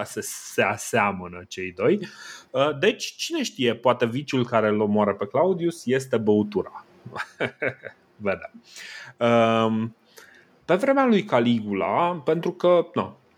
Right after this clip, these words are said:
ă, este un supraviețuitor, reușește să, să scape din colimatorul lui, ă, Tiberius, ă, în momentul în care este considerat ca urmaș, ă,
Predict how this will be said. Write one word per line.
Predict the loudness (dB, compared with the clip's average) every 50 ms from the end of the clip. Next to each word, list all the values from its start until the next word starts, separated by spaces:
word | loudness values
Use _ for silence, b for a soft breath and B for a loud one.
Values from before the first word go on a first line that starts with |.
| _ -2
ă, | 0 2 2 2 2 2 2 2 2 2 2
este | 0 0 0 0 0 0 0
un | -2 -2
supraviețuitor, | -2 -4 -8 -2 -2 -2 0 2 0 0 0 -2 -4 -6 -6 0 4 4 4 6
reușește | 6 4 4 2 2 0 -4 -4 -6 -4 -4 -4
să, | -4 -4 -4 0 2 4 6 6 6 6 6 6 4
să | 2 0 -6
scape | -8 -8 -10 -4 0 2 2 2 2 0 -2 -2
din | 0 0 -2 -2
colimatorul | 0 0 0 2 2 2 2 0 0 0 2 2 4 4 4
lui, | 4 4 4 2 4 4 4
ă, | 4 4 4 4 4 2
Tiberius, | 2 0 -4 0 2 4 4 4 4 2 2 0 -2 -6 -12 B B B B B B B B _
ă, | -2 0 2 2 2 2
în | 2 0 2
momentul | 2 2 2 2 0 0 0 -2 0 2
în | 2 2 0
care | -2 0 0 2 4 4 4 2 2 2 2 2 2 2 2 2 0 -2 -6 -4
este | 0 0 0 0 0 -2
considerat | 0 0 -2 -2 -2 -6 -4 -2 0 2 2 0 0 -2 -6
ca | -2 0 2
urmaș, | 2 2 0 0 0 2 2 2 0 -2 -4 -8 -8 -6 -4
ă, | -2 -2 0 2 4 4 4 4